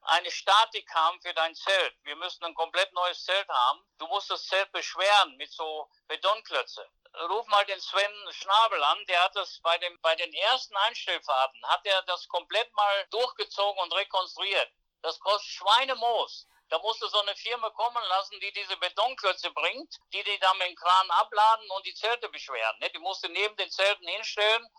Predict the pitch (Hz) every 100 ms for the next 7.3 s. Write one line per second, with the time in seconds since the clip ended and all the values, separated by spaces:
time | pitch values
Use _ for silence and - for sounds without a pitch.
0 | _ - 175 190 185 - 202 202 - 202
1 | - - - - 202 - 240 165 123 -
2 | _ - 156 196 196 208 226 220 214 190
3 | 196 196 220 - _ _ 160 180 202 208
4 | 208 208 190 190 - 190 175 185 202 185
5 | 190 175 196 214 170 151 139 131 127 120
6 | 117 113 - 101 - _ 170 _ - 131
7 | 175 180 170